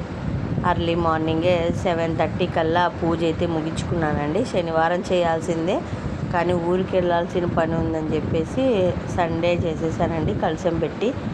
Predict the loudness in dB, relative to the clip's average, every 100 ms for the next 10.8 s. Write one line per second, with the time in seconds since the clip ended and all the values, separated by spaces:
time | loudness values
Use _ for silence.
0 | -6 -6 -6 -2 0 2 0 0 -2 -2
1 | -2 0 0 0 0 0 0 0 0 2
2 | 2 0 0 2 2 2 2 2 0 0
3 | 0 0 0 0 0 -2 0 -2 0 -2
4 | 0 -2 -2 -4 -4 -2 0 0 -2 -2
5 | -2 -2 -2 0 -2 -2 -4 -4 -6 -6
6 | -6 -8 -10 -6 -6 -6 -8 -2 -2 2
7 | 2 4 0 0 -2 -2 2 2 2 0
8 | 0 2 0 0 2 2 0 0 0 0
9 | 0 -2 0 -2 -2 0 0 0 0 0
10 | 0 2 2 0 0 0 0